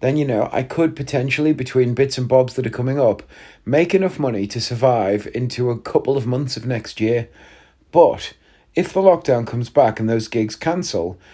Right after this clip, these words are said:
that will drastically affect, because this is the strange thing. Even if they lock down for two weeks, the money I could make in those just two weeks may be enough to survive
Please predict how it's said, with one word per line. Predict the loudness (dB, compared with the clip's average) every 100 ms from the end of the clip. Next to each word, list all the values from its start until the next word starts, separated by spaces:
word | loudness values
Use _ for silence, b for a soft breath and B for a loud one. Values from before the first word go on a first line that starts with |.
| b b
that | 2 4
will | 2 2
drastically | 2 4 6 2 -4 -4 0 0
affect, | 0 2 0 0 -6 -18 B B B
because | 2 2
this | 4 2
is | 0 -2
the |
strange | 0 2 2 2
thing. | 2 2 0 -8 B B B B -20 -20 -20 -20 -6
Even | 0 2 2
if | 0 4
they | 4
lock | 4 0
down | 0 0 0
for | -4
two | -8 -4 2 2
weeks, | 2 -2 -2 -6 -12 -12 -12 b b -2
the |
money | 0 2 2 4
I | 2
could | 0 -2
make | 0 0 -2
in | -2
those | 0 -2
just | -4 -2 -2 -4
two | -2 2
weeks | 2 0 -2 -8 -12 -12 b b b
may | 0 4 4
be | 4 4
enough | 4 0 0
to | -8
survive | -6 0 0 2 0